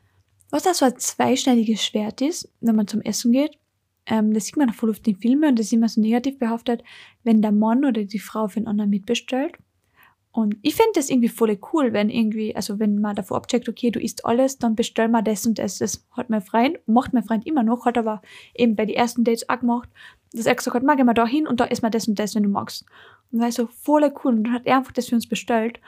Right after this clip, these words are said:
Und einmal zu, eben da beim dritten Date zu seinem Geburtstag,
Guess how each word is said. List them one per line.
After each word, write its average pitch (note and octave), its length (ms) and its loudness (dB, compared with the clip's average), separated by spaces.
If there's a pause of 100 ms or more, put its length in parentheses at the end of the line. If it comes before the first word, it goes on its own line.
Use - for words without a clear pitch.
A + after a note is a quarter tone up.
(420)
Und A3 300 0
einmal A#3 280 2
zu, C#4 160 -6
eben A3+ 160 6
da A3 80 0
beim G#3 340 0
dritten B3 240 0
Date G#3 180 -2
zu A3+ 80 -12
seinem G#3+ 160 -2
Geburtstag, C4 640 -2